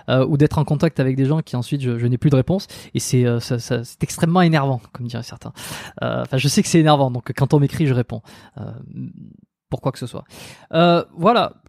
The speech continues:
je pense que c'est bon. Euh, abonnez-vous au podcast, euh, inscrivez-vous à la lettre biomécanique, le lien est, est dans la description, c'est le, le, la première ligne, euh, c'est tout. Et puis, euh, abonnez-vous sur Spotify, sur Apple Podcast. Je, je le dis là parce que bon, le podcast, c'est, tu vois, on a, on a, on n'a pas dépassé d'une heure et demie, je pense,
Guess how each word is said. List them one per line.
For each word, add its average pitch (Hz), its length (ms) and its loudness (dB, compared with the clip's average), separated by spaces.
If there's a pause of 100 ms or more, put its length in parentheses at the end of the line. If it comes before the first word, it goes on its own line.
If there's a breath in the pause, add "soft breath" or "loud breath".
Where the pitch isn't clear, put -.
(120)
je - 140 -14
pense 226 180 0
que - 80 -2
c'est 175 200 2
bon. 233 480 2
Euh, 147 220 4
abonnez-vous 214 400 4
au 202 40 6
podcast, 196 640 0
euh, 135 640 2
inscrivez-vous 185 440 0
à 180 40 2
la 165 100 2
lettre 160 240 -2
biomécanique, 147 580 0
le 151 80 4
lien 143 280 2
est, 127 120 2 (220)
est 123 40 -2
dans 127 120 0
la 123 100 -2
description, 151 540 0
c'est 143 160 -2
le, 113 240 -2
le, 117 160 -6
la 117 100 -4
première 139 320 4
ligne, 139 240 2 (400 loud breath)
euh, 107 160 -4
c'est 139 180 0
tout. 165 280 -2 (440 loud breath)
Et 117 100 -6
puis, 139 260 -2
euh, 123 100 4
abonnez-vous 135 400 4
sur - 200 -2
Spotify, 143 520 2
sur 143 120 0
Apple 135 120 0
Podcast. 131 380 2
Je, 143 180 2
je 165 140 4
le 208 80 8
dis 190 160 2
là 175 140 6
parce 151 140 0
que 151 180 2
bon, 143 180 0
le 147 80 4
podcast, 151 380 0
c'est, 113 180 -4
tu - 100 -10
vois, 135 140 4
on 120 160 2
a, 113 80 0
on 110 200 -4
a, 104 120 -8
on 113 40 -6
n'a 120 120 -4
pas 143 100 0
dépassé 135 320 0
d'une 127 220 0
heure 123 100 2
et 127 60 2
demie, 143 140 4
je - 60 -4
pense, - 260 -2